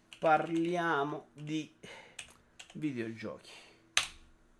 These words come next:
Signori, è stato un piacere, ci si vede, io mi vado a finire il Titanic, domani mi raccomando, però domattina andatemi a, sul canale YouTube dei Lego, porca miseria, Vito Lego's House,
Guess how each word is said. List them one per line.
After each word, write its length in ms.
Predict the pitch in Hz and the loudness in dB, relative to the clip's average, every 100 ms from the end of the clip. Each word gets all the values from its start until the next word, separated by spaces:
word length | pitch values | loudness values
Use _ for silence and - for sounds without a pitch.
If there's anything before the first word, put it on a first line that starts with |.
| _ _ _ - - - | _ _ _ -20 -20 -20
Signori, 540 | - 277 277 240 160 151 | -2 2 8 10 10 8
è 40 | |
stato 200 | 156 220 | 2 0
un 60 | 277 | 2
piacere, 520 | 320 - 190 135 143 | 0 2 2 2 0
ci 160 | - 240 | -4 -4
si 120 | 277 | -2
vede, 380 | 294 285 269 262 | 0 2 2 0
io 240 | 226 220 | 2 4
mi 80 | 175 | 6
vado 240 | 185 185 180 | 6 6 4
a 40 | |
finire 360 | 180 214 220 233 | 2 0 4 4
il 100 | 226 | 4
Titanic, 480 | 269 277 247 175 | 4 6 6 6
domani 320 | 180 240 214 165 | 6 10 10 10
mi 80 | |
raccomando, 480 | 202 220 262 269 190 | 8 6 8 10 10
però 120 | 196 | 8
domattina 340 | 220 247 254 180 | 8 4 6 8
andatemi 340 | 220 320 269 | 10 10 10
a, 160 | 190 175 | 8 6
sul 160 | - | 0
canale 300 | - 170 170 | 4 8 8
YouTube 400 | 160 160 165 156 | 10 8 8 6
dei 100 | 151 | 6
Lego, 380 | 147 135 113 120 | 6 4 4 2
porca 340 | 123 147 - 143 | 6 4 4 0
miseria, 420 | 135 139 117 120 | 4 4 6 4
Vito 200 | 151 151 | 4 4
Lego's 280 | 143 139 131 | 4 2 6
House, 400 | 120 110 110 | 6 6 2